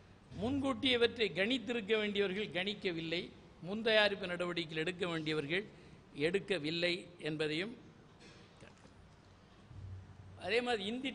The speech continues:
திணிப்பு, மும்மொழி என்பது எவரொருவர் இந்தியை படிப்பதற்கோ இன்னொரு மொழியை படிப்பதற்கோ உரிமை உண்டு, அவர்கள் கற்றுக்கொள்வது. ஆனால் ஒரு மாணவனுக்கு மொழி சுமையை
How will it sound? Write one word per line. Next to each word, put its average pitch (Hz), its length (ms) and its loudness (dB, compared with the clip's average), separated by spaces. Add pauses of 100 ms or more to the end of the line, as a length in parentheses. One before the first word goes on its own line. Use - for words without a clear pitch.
திணிப்பு, 214 400 -4 (560)
மும்மொழி 247 440 -2 (260)
என்பது 196 300 -2 (640)
எவரொருவர் 233 560 2 (120)
இந்தியை 214 300 0 (120)
படிப்பதற்கோ 190 640 -4 (100)
இன்னொரு 196 300 -2
மொழியை 190 320 -4
படிப்பதற்கோ 170 560 -8
உரிமை 180 320 -6
உண்டு, 147 220 -8 (840)
அவர்கள் 214 360 -4
கற்றுக்கொள்வது. 185 600 -2 (560)
ஆனால் 208 240 2
ஒரு 190 100 2 (120)
மாணவனுக்கு 233 640 2 (120)
மொழி 240 220 2 (120)
சுமையை 220 320 0